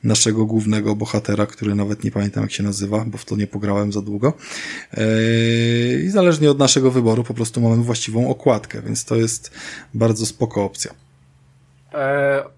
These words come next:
Speaker 2: ogólnie, e, trzymam w ręku, trzymam w ręku i jestem w szoku, Rafał. Autentycznie jest podwójna. Ja pierwszy raz w ogóle w-, e, spotkam się z czymś takim. Znaczy,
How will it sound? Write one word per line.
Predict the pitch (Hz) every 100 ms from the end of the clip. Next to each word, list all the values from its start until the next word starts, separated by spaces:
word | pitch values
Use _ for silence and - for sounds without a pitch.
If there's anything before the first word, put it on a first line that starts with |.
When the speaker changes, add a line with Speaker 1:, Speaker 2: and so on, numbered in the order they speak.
| -
Speaker 2:
ogólnie, | 131 160 170 175 165
e, | 156 151 147 131
trzymam | - 190 196
w |
ręku, | 202 185 185 220
trzymam | - 190 180
w |
ręku | 175 160 196 240 - - - -
i | 143
jestem | 160 156 175
w | -
szoku, | - 381 - 131
Rafał. | 180 - 123 107 104 _ _ _
Autentycznie | 139 139 170 180 294 - 151 139
jest | 143 -
podwójna. | 165 226 160 120 110 113 - _ -
Ja |
pierwszy | 156 175 -
raz | 180 160
w |
ogóle | 175 185
w-, | 185
e, | 190 185 180
spotkam | 277 269 175
się | 123
z |
czymś | - 113
takim. | 110 101 101
Znaczy, | - 147 226